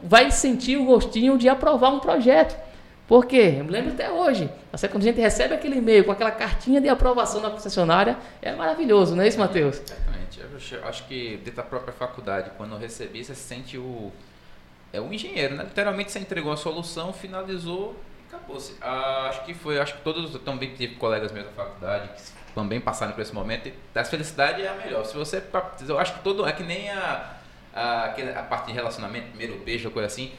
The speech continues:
Speaker 2: é a primeira sensação de profissão exercida.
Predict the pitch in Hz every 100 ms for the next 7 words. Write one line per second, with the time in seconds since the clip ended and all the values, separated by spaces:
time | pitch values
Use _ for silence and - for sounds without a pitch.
0 | - - 123 151 170 175 175 185 170 185
1 | 202 196 196 190 196 190 165 - 147 151
2 | 165 175 170 147 156 160 151 143 - 160
3 | 156 147 151 170 - 113 92